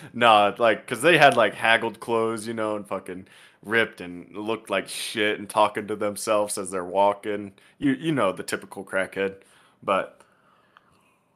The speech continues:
this, this is the best way I can put it in perspective for you. And this is what I told Drew.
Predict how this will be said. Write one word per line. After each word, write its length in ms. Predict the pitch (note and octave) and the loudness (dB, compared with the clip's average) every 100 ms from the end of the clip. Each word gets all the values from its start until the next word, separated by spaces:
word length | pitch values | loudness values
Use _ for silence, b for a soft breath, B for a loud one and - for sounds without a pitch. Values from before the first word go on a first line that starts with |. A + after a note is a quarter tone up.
| _ _ _ _ _ _ _ _ _ _ _ _ - | _ _ _ _ _ _ _ _ _ _ _ _ 2
this, 240 | D#3+ D#3+ - | 2 2 4
this 220 | F3+ F#3 | 4 4
is 100 | G#3+ | 2
the 280 | F3 C3+ - _ _ _ _ _ | 2 2 -6 _ _ _ _ _
best 420 | B2+ B2 B2 - | 0 4 4 4
way 180 | A#2 A2 | 4 4
I 80 | G#2 | 4
can 140 | G#2+ | -2
put 200 | E2 A2 | -4 -2
it 80 | A2 | -2
in 100 | G#2 | -4
perspective 640 | G2+ F#2+ - F2+ D#2+ D#2 | -8 -6 -4 -4 -4 -14
for 200 | - E2 | -10 -10
you. 120 | D#2 - - | -10 -14 -12
And 180 | G2 G2+ | -8 -6
this 140 | G#2+ | -8
is 60 | A2+ | -4
what 120 | G#2 | -2
I 60 | F#2+ | -2
told 260 | - G2 | -6 -12
Drew. 300 | F#2 G2 F2 | -10 -10 -10